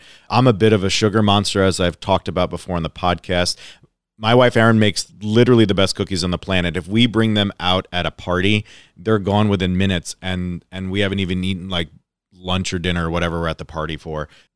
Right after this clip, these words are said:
I end up making chocolate and junk food one of the core food groups, like I'm Buddy the freaking elf, right, from that movie. Around Christmas, we go away,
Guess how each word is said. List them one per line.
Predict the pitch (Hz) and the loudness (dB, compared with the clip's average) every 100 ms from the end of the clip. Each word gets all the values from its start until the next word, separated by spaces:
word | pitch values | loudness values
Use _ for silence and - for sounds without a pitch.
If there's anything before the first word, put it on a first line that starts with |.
| - | -8
I | 110 131 | -2 0
end | 131 | 2
up | 117 | 0
making | 104 101 104 101 104 98 101 98 90 _ _ | 0 -2 -2 -2 -4 -2 -2 -6 -8 _ _
chocolate | - 95 87 101 90 | -2 0 0 -2 -4
and | 92 | -6
junk | 85 85 90 | -6 -6 -8
food | - 101 107 98 - _ | -4 0 0 -2 -10 _
one | 95 92 | -8 -6
of | |
the | 90 | -6
core | - 92 | -4 -4
food | 85 98 85 | -2 -6 -6
groups, | 87 85 - | -6 -8 -6
like | 85 | -6
I'm | 85 80 | -6 -6
Buddy | 80 80 | -6 -8
the | 78 | -8
freaking | - 85 - 78 | -10 -10 -10 -10
elf, | 78 78 - - | -8 -10 -12 -14
right, | 82 82 - | -8 -8 -10
from | - 82 | -14 -10
that | 78 | -10
movie. | 78 80 82 90 - - _ _ - | -8 -8 -8 -8 -12 -20 _ _ -10
Around | 123 131 131 135 - _ | -2 2 2 2 -4 _
Christmas, | - 165 151 156 147 - - - _ | -2 0 0 0 0 0 -4 -8 _
we | 117 117 110 | -10 -4 -4
go | 92 107 95 | -2 -2 -2
away, | 90 117 131 147 160 | 2 4 4 4 0